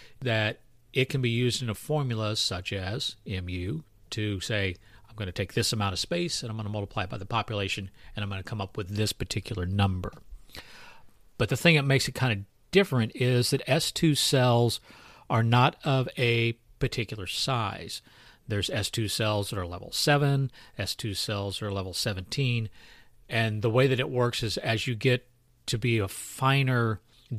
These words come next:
detail, they're gonna use a smaller S two cell. So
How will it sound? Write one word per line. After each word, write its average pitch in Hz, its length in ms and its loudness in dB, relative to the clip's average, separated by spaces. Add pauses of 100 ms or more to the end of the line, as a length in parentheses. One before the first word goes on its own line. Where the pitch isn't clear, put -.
detail, 104 680 0
they're 123 100 0
gonna 139 180 -2
use 131 260 2
a 127 60 0
smaller 117 540 2
S 104 200 -2
two 101 200 -6
cell. - 580 -2 (600)
So 117 580 6